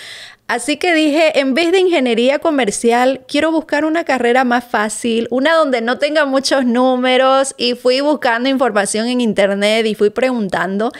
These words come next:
Y le pregunté a mi hermana mayor, "¿Qué tal es la carrera Ciencias de la Comunicación?".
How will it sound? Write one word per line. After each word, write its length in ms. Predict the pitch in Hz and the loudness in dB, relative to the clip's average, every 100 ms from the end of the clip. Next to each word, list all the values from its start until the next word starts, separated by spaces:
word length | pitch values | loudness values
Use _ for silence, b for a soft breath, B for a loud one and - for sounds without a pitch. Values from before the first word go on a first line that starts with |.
| B B B | B B B
Y 120 | 214 | -2
le 120 | 208 196 | 0 0
pregunté 360 | 208 208 202 | 0 0 0
a 60 | 214 | 0
mi 80 | 247 | 0
hermana 360 | 226 220 233 | 0 0 0
mayor, 560 | 226 190 170 208 220 202 | -2 0 2 0 0 -4
"¿Qué 160 | 269 | -4
tal 320 | 285 - 285 311 | -4 -2 -2 -2
es 100 | 302 | 0
la 140 | 302 | -2
carrera 460 | 269 208 214 220 254 | -2 -2 0 -2 -2
Ciencias 400 | - 220 226 262 | -2 -4 -2 -2
de 80 | 262 | -2
la 120 | 226 | -4
Comunicación?". 880 | 208 180 180 170 170 - 214 214 | -6 -6 -6 -6 -8 -4 -4 -4